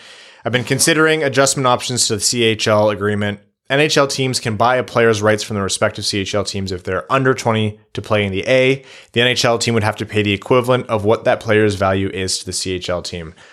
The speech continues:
Not exactly sure what that formula would be like, but I imagine some combo of production, jersey, and ticket sales. Each N H L team could use one C H L purchase on a player they drafted, let's say, every two seasons.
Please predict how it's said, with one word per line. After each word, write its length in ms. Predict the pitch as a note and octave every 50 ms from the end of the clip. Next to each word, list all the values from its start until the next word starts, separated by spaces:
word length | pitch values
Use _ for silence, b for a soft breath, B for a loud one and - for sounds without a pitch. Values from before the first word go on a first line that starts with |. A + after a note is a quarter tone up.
| B B B
Not 220 | A2+ B2+ C#3+ D#3
exactly 340 | D3 B2+ C#3 C3 - - B2
sure 200 | G#2 - B2 A#2+
what 160 | A#2 A2 G#2+
that 120 | A2 G2+ G2
formula 320 | - A2+ G#2+ G#2+ G#2 G2+ G2
would 140 | F#2+ F#2 F2+
be 140 | G2+ G2 F#2+
like, 220 | G2 G2 F#2 -
but 100 | - F#2+
I 60 | F#2+
imagine 320 | F#2+ G2 G2 F#2+ F#2 G2 F#2+
some 280 | - - A2+ A2+ A#2
combo 360 | G2+ G#2+ G#2 G#2 G2+ G#2 G2
of 240 | F2+ F#2 F#2+ - -
production, 600 | - G#2+ G#2+ C#3 D3 - - C#3+ C3+ C3 B2+ B2 B B B B B B B
jersey, 400 | - A#2 A#2+ B2 A2 A2+ A2+ F#2+
and 140 | F#2 G#2 G2+
ticket 260 | - A2 - - - -
sales. 540 | - A2 G#2 G2+ G2+ G2+ G2 G2 - - - b b b b b b b -
Each 180 | D3 C#3 -
N 100 | C3+ B2+
H 140 | B2+ A#2 -
L 80 | B2+ A#2
team 300 | - A#2+ A2+ A2+ A2 G#2+
could 160 | - G#2 G#2
use 160 | G#2+ G#2 G#2
one 240 | G2+ G#2 G#2+ A2 G#2
C 160 | - A2 G#2
H 180 | G2+ F#2+ - G#2+
L 80 | G2
purchase 480 | F#2 - - G2+ F#2+ - - G2 - -
on 80 | F#2
a 60 | F#2 D#2+
player 280 | - - F#2 F2+ F2+
they 100 | F2+ F2+
drafted, 540 | E2+ - F2 E2+ - - - F#2 F2+ F2+ - - -
let's 160 | F#2 - -
say, 260 | - G2+ F#2 F#2 F#2+
every 280 | - G2+ F#2+ G2 F#2+ F2
two 220 | - - - B2
seasons. 560 | A2 - G2+ F2 F2 G#2+ C3+ F3 G3 - -